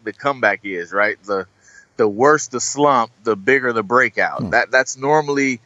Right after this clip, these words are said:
Speaker 1: kind of the Steph pattern. I remember the, the very first one, and this was before he was Steph. This was before you knew, like, he was on this level, and they were playing Memphis in twenty fifteen. And at that point, it was like, All right,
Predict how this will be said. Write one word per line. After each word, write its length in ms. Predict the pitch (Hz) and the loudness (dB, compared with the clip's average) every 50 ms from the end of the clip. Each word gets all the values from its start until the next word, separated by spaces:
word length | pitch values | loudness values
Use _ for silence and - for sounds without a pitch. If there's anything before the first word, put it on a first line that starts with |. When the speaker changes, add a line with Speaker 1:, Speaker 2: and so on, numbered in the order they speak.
| _ - - - _ _ | _ -20 -20 -20 _ _
Speaker 1:
kind 240 | - - 127 127 127 | -2 0 0 0 0
of 60 | 123 | -2
the 60 | 113 | -4
Steph 380 | 110 - - 139 127 117 - - | -6 -4 0 2 2 2 0 -2
pattern. 360 | - 127 117 110 104 98 95 | 0 2 2 2 2 2 2
I 120 | 101 127 151 | 2 2 2
remember 280 | 160 156 147 123 117 | 2 0 -4 -6 -6
the, 220 | 107 104 101 - 104 | -4 -4 -6 -6 -4
the 160 | 101 113 107 | -2 -2 0
very 300 | 104 107 131 147 147 143 | 2 2 2 4 2 2
first 360 | 131 - 139 131 123 117 123 | 0 0 2 2 2 0 -2
one, 400 | 123 123 120 117 107 104 101 95 _ _ _ _ _ | -6 -4 -4 -2 -2 -4 -4 -8 _ _ _ _ _
and 100 | - 135 | -2 0
this 100 | 180 202 | 0 0
was 60 | 165 | 0
before 400 | 147 139 131 - - 147 139 135 | 0 -4 -4 0 2 4 4 4
he 120 | 131 131 131 | 4 2 2
was 160 | 123 113 - | 0 0 -2
Steph. 260 | - - 160 139 117 | 0 2 2 2 2
This 80 | 131 160 | 0 -4
was 100 | 160 135 | -6 -4
before 380 | 120 131 123 - - 147 135 | -6 -6 -4 0 2 4 4
you 180 | 131 123 123 120 | 4 2 -2 -4
knew, 460 | 123 135 156 165 151 131 120 117 110 - _ _ _ - - - - | -2 0 2 4 4 4 2 0 -4 -10 _ _ _ -20 -20 -6 -2
like, 180 | 110 113 110 | 0 0 0
he 160 | - - 156 147 | -2 -4 -6 -4
was 200 | 123 120 113 - | -4 -4 -4 -2
on 220 | - 139 135 131 | 0 0 2 2
this 220 | 123 117 107 - | 0 -2 -2 0
level, 480 | 123 135 143 135 113 98 101 95 92 90 _ _ _ _ - _ _ - | 2 2 2 2 2 0 0 -2 -2 -4 _ _ _ _ -20 _ _ -4
and 140 | 107 113 | -2 0
they 100 | 123 131 | 2 2
were 100 | 127 120 | 2 0
playing 320 | 113 123 131 123 120 120 127 | 0 0 0 0 0 0 0
Memphis 340 | 139 143 139 - 127 113 117 | 0 0 0 -2 -6 -12 -12
in 60 | 113 | -12
twenty 260 | - 139 135 123 120 | -10 -8 -6 -6 -4
fifteen. 500 | - - 117 104 - - 147 139 123 110 | -2 -2 -2 -2 -2 -2 -2 0 0 0
And 80 | 107 110 | 2 0
at 120 | 107 - | 2 2
that 260 | - 165 185 170 - | 4 2 2 2 2
point, 260 | - 151 147 143 131 | 2 2 2 2 2
it 80 | 113 139 | 0 -2
was 180 | 135 131 120 131 | -2 -2 -4 -2
like, 220 | 139 147 143 143 | 0 2 2 4
All 60 | - 185 | 4 4
right, 320 | 180 156 156 156 156 - | 6 6 4 4 2 -2